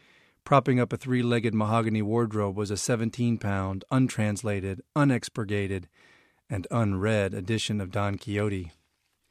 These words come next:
The desk next to the window was covered by a bound set of Icelandic sagas and Russian short stories,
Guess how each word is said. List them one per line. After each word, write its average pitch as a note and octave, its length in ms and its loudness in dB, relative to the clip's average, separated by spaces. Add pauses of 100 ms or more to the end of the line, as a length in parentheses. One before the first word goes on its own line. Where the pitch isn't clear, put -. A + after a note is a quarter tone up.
(800)
The B2+ 80 -2
desk C#3 400 2
next C3 220 0
to B2+ 80 -4
the A2 100 2
window A#2 340 4
was G#2 140 -2
covered A2+ 400 0
by G2+ 140 0
a G2+ 100 0
bound A2 480 0
set A#2+ 280 -2
of G#2+ 120 -4
Icelandic G#2+ 580 -2
sagas G#2 560 -2
and F#2+ 160 -6
Russian A2 300 -2
short A#2+ 340 -4
stories, F2+ 540 -6